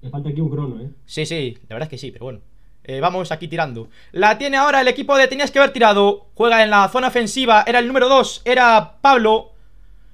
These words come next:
Speaker 2: O como le llaman, Pablo Videitos, ¿no? Le llaman en Tenías que haber tirado.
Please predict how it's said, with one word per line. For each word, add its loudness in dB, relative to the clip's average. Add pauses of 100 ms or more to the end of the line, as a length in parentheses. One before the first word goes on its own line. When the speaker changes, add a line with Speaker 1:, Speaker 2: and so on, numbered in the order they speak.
(640)
Speaker 2:
O -2
como -2
le -2
llaman, -2
Pablo 0
Videitos, -8
¿no? -12
Le -10
llaman -8
en -10
Tenías -8
que -8
haber -10
tirado. -6